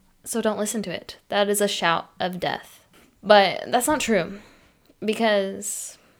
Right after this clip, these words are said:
this is why the Bible's important, because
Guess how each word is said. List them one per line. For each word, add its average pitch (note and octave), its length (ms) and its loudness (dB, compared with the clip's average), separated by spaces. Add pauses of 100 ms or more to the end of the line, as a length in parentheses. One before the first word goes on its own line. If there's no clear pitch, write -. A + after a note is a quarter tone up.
(720)
this G#3+ 180 0
is A3+ 180 0
why F3+ 640 -2
the F#3 80 -6
Bible's E3+ 340 -6
important, - 540 -10 (140)
because F#3+ 500 -6